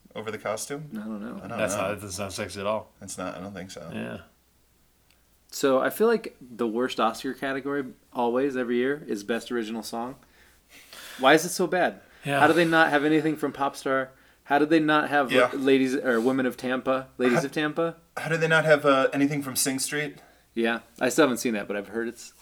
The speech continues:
Speaker 3: And even, and
Speaker 2: good.
Speaker 3: even, I think it was a kind of a snubby thing. Pharrell did the score to Hidden Figures,
Speaker 2: Mm.
Speaker 3: and it's actually, like, a pretty good score.
Speaker 1: Yeah,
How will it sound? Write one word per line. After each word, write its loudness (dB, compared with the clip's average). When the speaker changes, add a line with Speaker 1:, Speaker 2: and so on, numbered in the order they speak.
Speaker 3:
And 0
even, 4
and -6
Speaker 2:
good. 2
Speaker 3:
even, -2
I -4
think -6
it -4
was -4
a -6
kind -2
of -4
a -10
snubby -4
thing. -8
Pharrell 4
did -6
the -6
score -2
to -12
Hidden -8
Figures, -8
Speaker 2:
Mm. -4
Speaker 3:
and -2
it's -2
actually, 0
like, -6
a -12
pretty -8
good -10
score. -4
Speaker 1:
Yeah, 2